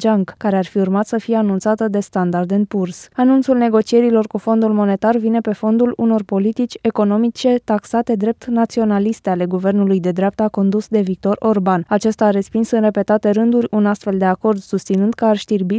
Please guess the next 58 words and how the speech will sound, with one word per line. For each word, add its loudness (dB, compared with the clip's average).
suveranitatea 0
țării. 0
Ungaria 2
a 2
mai 0
beneficiat -2
de 0
un 0
împrumut 0
de 0
douăzeci 0
de 2
miliarde 0
de -2
euro 2
de -2
la 0
Fondul 0
Monetar, 0
Banca -2
Mondială 0
și -4
Uniunea 0
Europeană 0
în 0
timpul -2
crizei -2
din 0
două 2
mii 0
opt -6
două -2
mii 0
nouă, 0
însă -4
guvernul -2
de -2
la -2
Budapesta -2
a 0
renunțat -2
la -2
acest -6
acord -4
imediat -2
după -4
câștigarea -4
alegerilor -2
de -4
către -4
partidul -4
lui 0
Viktor -2
Orban 0
în 0
două -2
mii -4
zece. -6